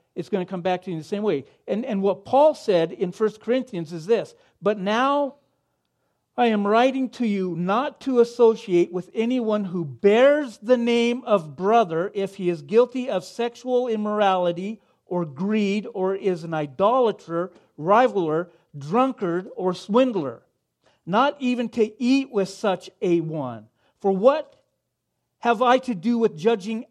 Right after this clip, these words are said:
outsiders? Is it not those inside the church whom you are to judge? God judges those outside. Purge the evil person from among you." So what Paul's saying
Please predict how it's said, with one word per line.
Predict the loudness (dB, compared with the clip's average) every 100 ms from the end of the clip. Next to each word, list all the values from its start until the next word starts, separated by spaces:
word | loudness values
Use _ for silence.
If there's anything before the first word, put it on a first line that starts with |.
| _ 0
outsiders? | 2 2 -4 -4 0 0 -2 -8 -18 -20 _ _ _ 0
Is | 0 2
it | -2
not | 0 0 2
those | 6 6 4 -6 -2
inside | 0 0 2 2 2 -2
the | -8
church | -4 -2 -2 -2 _ _
whom | 2 4 4
you | 4 4
are | 2
to | -4
judge? | -4 0 2 2 0 -18 _ _ _ -2
God | 2 4 4 0 2
judges | 2 2 2 2 2 -2 _ _
those | 2 4 4
outside. | 2 4 4 2 -8 -6 -6 -8 _ _ -2
Purge | 0 0 -6
the | -2 -2 0
evil | 0 2 0
person | 2 0 0 -6
from | -6 -4
among | 0 0 0
you." | -4 -6 _
So | 2 4
what | 6 4 2 4
Paul's | 6 8 6 0
saying | 0 2 2 -2 -10